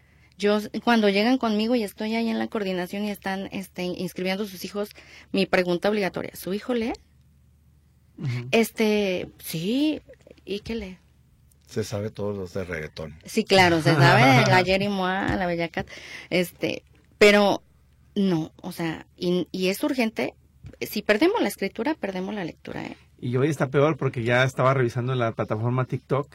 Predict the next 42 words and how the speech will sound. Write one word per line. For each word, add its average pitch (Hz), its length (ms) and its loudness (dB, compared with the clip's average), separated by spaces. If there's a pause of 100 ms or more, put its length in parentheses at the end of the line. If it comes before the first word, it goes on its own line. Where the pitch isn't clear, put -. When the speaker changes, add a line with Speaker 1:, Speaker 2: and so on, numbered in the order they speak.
Speaker 2:
que 127 140 -4
ni 123 100 -4
siquiera 139 340 0
los 151 140 2
comentarios 135 640 0
leen, 139 300 0
ya 123 100 -2
son 151 220 -2
hasta 147 260 -2
cantados, 117 640 2
o 113 80 -6
sea, 107 200 -6
para 113 400 -6 (560)
más 120 380 0
problemas 135 480 -2
que - 120 -6
nos 113 220 -6
tenemos 120 320 -6
que 127 120 -4
Speaker 1:
Así 113 120 -4 (140)
Speaker 2:
a-, 107 220 -4
Speaker 1:
es. 101 80 -6
Speaker 2:
añadir, 110 420 -2
¿no? - 120 -20
Speaker 1:
Así 196 380 0
es. - 180 -10 (560)
Y 226 220 4
tú 226 120 0
decías 233 400 4
algo 220 160 2
muy 226 160 4
cierto, 233 300 2
la 196 140 2
lectoescritura, 185 840 -4
pero 165 160 -2
ahorita 165 240 -4
solamente 202 600 -8
se - 160 -12
quedan 196 360 -2
en 165 160 2
lecto. 170 360 -4 (240)
Speaker 2:
Ujú. 123 440 0